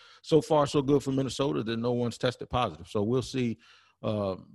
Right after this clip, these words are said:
moving forward how things go. And hopefully for the fans, man, because it's been a, it's been a real good thing for the fans to get football back, even in, in a limited capacity. I ha-, I am, uh, happy that it's gone off this way and we've been able to cover these games the way that we,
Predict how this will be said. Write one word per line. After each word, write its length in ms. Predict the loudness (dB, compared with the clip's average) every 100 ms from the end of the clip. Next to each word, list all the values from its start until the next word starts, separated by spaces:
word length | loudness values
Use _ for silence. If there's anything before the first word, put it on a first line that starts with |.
| -20 -2
moving 300 | 2 2 0
forward 380 | 2 2 2 -2
how 100 | -4
things 300 | -4 -6 -4
go. 240 | -4 -4
And 100 | -2
hopefully 320 | -2 0 -2
for 160 | -2 -4
the 80 | -2
fans, 380 | -4 -4 -6
man, 180 | -8 -8
because 240 | -6 -4 -4
it's 120 | -4
been 180 | -4 -4
a, 20 |
it's 180 | -6 -4
been 160 | -2
a 60 | -2
real 300 | 2 4 4
good 200 | 2 -2
thing 200 | -4 -4
for 100 | -8
the 80 | -6
fans 300 | -6 -6 -8
to 80 |
get 160 | -10 -8
football 360 | -8 -6 -4 -2
back, 300 | -2 -4 -4
even 240 | -6 -6
in, 160 | -8 -10
in 140 | -8 -6
a 60 |
limited 360 | -4 -4 -4 -6
capacity. 500 | -8 -4 -4 -4 -10 -12 -20 -8
I 120 | -4
ha-, 180 | -2 -4 -2
I 180 | -2
am, 260 | 0 -2 -2 -8 -12
uh, 120 | -8 -4
happy 500 | -2 -2 -2 -4 -6 _ _ _ _
that 140 | -4
it's 140 | -4 -4
gone 280 | -2 0 0
off 220 | -2 -2
this 180 | -6 0
way 240 | 0 0
and 120 | -4 -4
we've 180 | -4 -2
been 100 | -4
able 160 | -6
to 80 | -6
cover 220 | -4 -2
these 160 | -4 -6
games 260 | -8 -8
the 80 | -8
way 120 | -8
that 100 | -8
we, 100 | -10